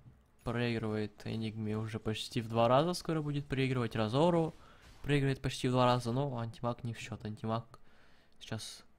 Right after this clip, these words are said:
и в три раза будет обгонять своего тиммейта, а Т Б уже,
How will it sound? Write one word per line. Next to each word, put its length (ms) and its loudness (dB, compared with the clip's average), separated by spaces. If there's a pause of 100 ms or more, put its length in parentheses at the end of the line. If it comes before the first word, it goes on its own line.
(300)
и 120 -10
в 140 -18
три 200 -2
раза 280 -2
будет 280 -4
обгонять 460 -2
своего 280 -4
тиммейта, 640 -6 (540)
а 140 -4
Т 140 -6
Б 320 0 (1120)
уже, 440 -8